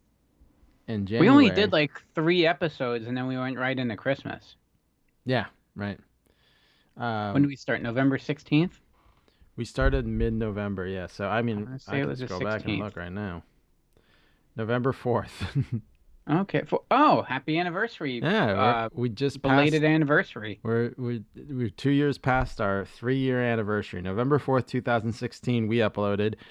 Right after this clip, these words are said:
Speaker 1: episode one, Batman eighty-nine action figures. Then November fifteenth, Saturday morning cartoons. Twenty-second, Nintendo memories, and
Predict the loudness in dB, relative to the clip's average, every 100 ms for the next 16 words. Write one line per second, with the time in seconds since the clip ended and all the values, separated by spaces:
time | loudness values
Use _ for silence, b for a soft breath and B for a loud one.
0 | B -6 -4 -4 -2 -2 0 0 0 -2
1 | 0 0 0 0 2 2 0 0 0 -2
2 | -4 -6 -6 -6 -6 -6 -8 -8 -12 -16
3 | _ _ _ _ _ _ _ _ _ _
4 | -4 -2 0 0 0 0 0 -4 -2 -2
5 | 0 -2 -8 -20 _ -20 -12 0 2 4
6 | 4 4 2 0 0 -2 -2 -2 0 -2
7 | -4 -8 -16 _ _ _ _ _ _ -6
8 | 0 0 2 0 2 2 0 -4 -8 -4
9 | 0 0 2 2 2 2 2 2 0 -4
10 | -2 0 0 0 0